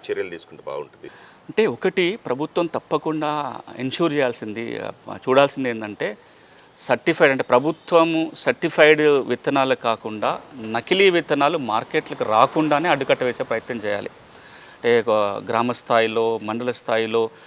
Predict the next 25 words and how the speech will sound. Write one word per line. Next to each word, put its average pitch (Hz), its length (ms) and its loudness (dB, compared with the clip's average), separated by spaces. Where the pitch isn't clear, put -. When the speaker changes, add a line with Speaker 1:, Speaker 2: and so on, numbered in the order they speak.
Speaker 2:
వ్యవసాయ 127 380 4
శాఖ 120 260 0
యంత్రాంగం 113 640 -2
ఉంది, 107 240 -8
రెవెన్యూ 120 480 0
యంత్రాంగం 104 520 -6
ఉంది, 101 180 -12
పోలీస్ 147 280 0
యంత్రాంగం 110 460 -2
ఉంది, 101 260 -8
వీళ్ళందరూ 120 440 0
కలిసి 123 340 -2
దరఖాస్తులు 135 500 2
ఎవరో 131 220 4
పెట్టుతారో, 120 540 4
లేకపోతే 113 320 -2
నష్టం 135 260 -2
జరిగినప్పుడు 123 460 2
నష్టపరిహారం 120 560 0
కోసం 117 160 -10
రైతులు 113 240 0
వచ్చేదాకా 117 380 -2
చూడకుండానే 107 540 -8
స్పూరియస్ 196 500 6
సీడ్స్, - 320 -2